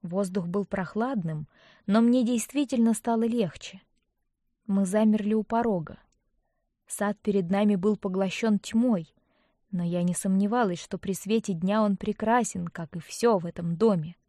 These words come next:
"Вам не холодно?" — спросила леди Гутлан. "Меня греет вино". Я вспомнила о бокале в руках и сделала небольшой глоток. "Позвольте вам кое-что показать". Развернувшись, женщина спустилась со ступеней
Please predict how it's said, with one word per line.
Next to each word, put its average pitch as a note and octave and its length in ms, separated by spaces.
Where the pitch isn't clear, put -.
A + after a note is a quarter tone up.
"Вам E3+ 480
не F3 100
холодно?" — E3+ 720
спросила F#3+ 560
леди F#3 300
Гутлан. F#3+ 560
"Меня G3+ 340
греет G#3 420
вино". G3+ 460
Я F3 220
вспомнила G3 640
о F3 40
бокале A3 460
в F3 60
руках F3 480
и G3 60
сделала G#3 420
небольшой F#3+ 520
глоток. G3+ 600
"Позвольте G#3 600
вам G#3 280
кое-что A#3+ 420
показать". A#3 720
Развернувшись, F#3+ 840
женщина G#3+ 500
спустилась A3 640
со A3 100
ступеней A#3 640